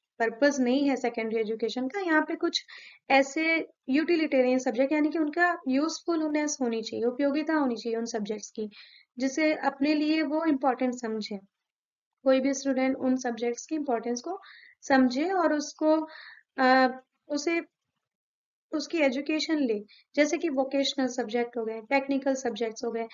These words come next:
इसका मतलब ये था कि अगर बच्चा आगे education continue नहीं करना चाह रहा है, तो vocational और technical subjects के चलते वो अपना livelihood तो अर्न कर सके।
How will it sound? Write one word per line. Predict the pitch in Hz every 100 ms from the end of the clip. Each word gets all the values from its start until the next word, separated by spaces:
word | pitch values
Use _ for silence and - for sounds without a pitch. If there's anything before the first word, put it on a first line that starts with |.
| - - -
इसका | 262 311
मतलब | 311 320 285
ये | 294
था | 294 302
कि | 294 302
अगर | 277 294
बच्चा | 285 262 294
आगे | 285 240 240
education | 277 269 254 254 285 277
continue | 269 262 285 311
नहीं | 277 233 262
करना | 277 254 247
चाह | 247 214
रहा | 208
है, | 277 - - _ _
तो | 277
vocational | 277 277 285 277 285 285
और | 277
technical | 262 254 262 277
subjects | 277 247 240 254 -
के | 285
चलते | 277 247 233 302
वो | 302 320
अपना | 302 254 277
livelihood | 294 247 247 277 311 311 -
तो | 311
अर्न | 285 277
कर | 269 233
सके। | 233 208 -